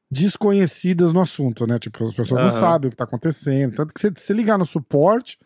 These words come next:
Speaker 1: a primeira coisa que a pessoa pede é assim, "Olha lá, vê se tá tudo ligado na tomada, vê
Speaker 2: É,
Speaker 1: se tá tudo
Speaker 2: é.
Speaker 1: apertadinho atrás", porque tem gente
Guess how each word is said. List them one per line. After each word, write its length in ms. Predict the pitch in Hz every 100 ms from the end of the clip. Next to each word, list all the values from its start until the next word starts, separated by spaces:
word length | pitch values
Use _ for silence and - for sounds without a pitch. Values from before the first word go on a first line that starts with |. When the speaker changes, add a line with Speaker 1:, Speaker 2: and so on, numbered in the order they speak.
| _ _ _ _ _
Speaker 1:
a 40 | -
primeira 260 | 156 220
coisa 160 | 220 214
que 60 |
a 40 | 202
pessoa 300 | 180 196 165
pede 240 | 180 196
é 40 | 208
assim, 160 | 190 214
"Olha 220 | 320 339
lá, 220 | 240 233
vê 120 | 220
se 60 | 226
tá 100 | 226
tudo 200 | 233 202
ligado 360 | 185 160 170 151
na 100 | 147
tomada, 680 | 143 156 180 175 165 156 151
vê 80 |
Speaker 2:
É, 40 | 135
Speaker 1:
se 80 | 117
tá 100 | 160
tudo 220 | 185 160
Speaker 2:
é. 40 |
Speaker 1:
apertadinho 520 | - 147 151 135 147 143
atrás", 380 | - 175 170
porque 140 | - 214
tem 180 | 302 294
gente 320 | 151 156